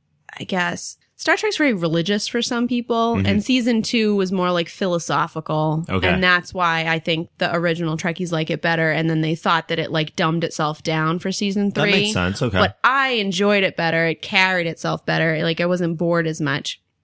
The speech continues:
Speaker 1: So my overall Star Trek, the original series, sort of feeling is just, like, very, very hot and cold.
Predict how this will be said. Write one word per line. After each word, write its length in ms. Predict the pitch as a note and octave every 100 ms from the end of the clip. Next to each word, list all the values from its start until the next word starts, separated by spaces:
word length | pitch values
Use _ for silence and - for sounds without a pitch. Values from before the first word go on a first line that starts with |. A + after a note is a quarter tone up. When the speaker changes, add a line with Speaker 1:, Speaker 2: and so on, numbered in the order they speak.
| _ _ _ -
Speaker 1:
So 180 | - G#3
my 160 | F#3+
overall 720 | G3 B3 A#3+ G3+ F#3+ F3+ F3 _ - - - _ _ -
Star 360 | - - A3
Trek, 200 | A3+ G3+
the 120 | G3+ F#3+
original 260 | G3 F#3
series, 480 | F3 G#3+ F#3+ F3+ E3
sort 300 | - G#3 F3
of 340 | E3+ E3 - - _
feeling 440 | - C4+ C#4 G3 E3+
is 160 | D#3+ F3
just, 180 | E3
like, 140 | E3 D#3+
very, 520 | D#3 G#3 A#3 G#3+ F3+
very 720 | D#3+ F3+ F#3+ F3+ E3+ D#3 D#3+ -
hot 300 | - F#3 C#3+
and 120 | D3+
cold. 360 | C#3+ - -